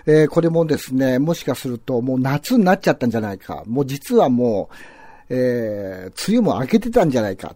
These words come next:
というような、その発表が後からあるんじゃないでしょうか。<laughs> そんな感じですけど。今日はですね、いろいろと、お、ありましてですね、私、あの、松本にやってまいりました。ということで、民子さんどうも、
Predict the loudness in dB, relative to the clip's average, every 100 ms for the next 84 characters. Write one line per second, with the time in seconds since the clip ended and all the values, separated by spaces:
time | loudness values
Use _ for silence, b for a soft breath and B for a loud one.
0 | -8 -4 -2 0 -2 -2 -6 -6 -6 -6
1 | -8 -4 -2 -2 -4 -4 -4 -2 -2 -4
2 | -4 -6 -8 -12 -14 -14 -14 -8 -4 -4
3 | -4 -6 -8 -8 -8 -8 -10 -12 -12 B
4 | B B B B B -2 4 4 2 2
5 | 4 4 2 0 0 2 0 0 4 4
6 | 4 2 2 2 0 -2 -2 -4 -8 -6
7 | -4 -4 -2 0 2 2 0 -4 -2 -2
8 | -2 -4 -8 -8 -6 -6 -6 -10 -12 -16
9 | -20 -14 -12 -10 -12 -10 -8 -6 -6 -8
10 | -10 -8 -8 -10